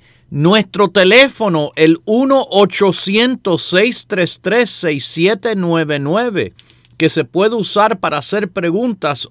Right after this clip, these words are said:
o órdenes de cualquier lugar del país, que normalmente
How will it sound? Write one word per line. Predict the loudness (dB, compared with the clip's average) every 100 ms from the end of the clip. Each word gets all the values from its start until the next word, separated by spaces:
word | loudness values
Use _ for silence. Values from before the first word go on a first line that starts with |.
| 0
o | 4 6 6 4
órdenes | 2 0 -4 -6 -10 -16 -20 _ _ _ _ -2
de | 0 0
cualquier | 0 0 -2 0 2 2
lugar | 0 0 0 -2
del | -4 -6
país, | -6 -4 -2 -4 -4 -8 -12 -14 -16 -18 -20 _ _ _ _ _ _ _ _ _ _
que | 4 6
normalmente | 6 4 4 4 2 2 4 4 2 0 -2 -2 -4